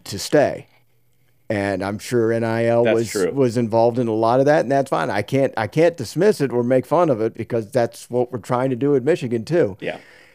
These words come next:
Speaker 1: And
Speaker 2: Literally, the Those Who Stay campaign,
Speaker 1: Y-,
Speaker 2: right?
Speaker 1: yeah, you know,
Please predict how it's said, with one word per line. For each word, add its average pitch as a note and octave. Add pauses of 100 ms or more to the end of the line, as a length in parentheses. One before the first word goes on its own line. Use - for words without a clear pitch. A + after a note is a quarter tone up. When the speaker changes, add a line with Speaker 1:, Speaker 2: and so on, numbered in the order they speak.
(260)
Speaker 1:
And A#2+
Speaker 2:
Literally, G2+ (180)
the F#2+
Those A2
Who A2+
Stay G#2
campaign, -
Speaker 1:
Y-, -
Speaker 2:
right? F#3
Speaker 1:
yeah, F3+
you G#3
know, D3